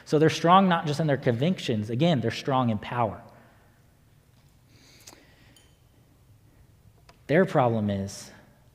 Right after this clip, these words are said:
they despise the weak. That's another strong word. They despise the weak. Verse three says, "Those who eat must not despise those who abstain."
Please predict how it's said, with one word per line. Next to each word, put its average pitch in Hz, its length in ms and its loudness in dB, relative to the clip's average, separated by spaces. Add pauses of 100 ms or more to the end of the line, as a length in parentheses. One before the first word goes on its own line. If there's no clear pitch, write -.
(500)
they 117 100 0
despise - 880 -10
the 113 80 -10
weak. 98 320 -14 (1200)
That's - 140 -14
another 143 300 -4
strong 120 560 -6
word. 92 340 -14 (500)
They 123 140 -6
despise 131 920 -4
the 120 100 -4
weak. 110 440 -6 (500)
Verse 135 240 2
three 135 220 0
says, 120 380 -2
"Those 139 440 4
who 196 200 0
eat 120 300 -4 (600)
must 131 440 2
not 127 300 0
despise 113 680 0
those 113 400 -2
who 113 260 -4
abstain." 104 520 -10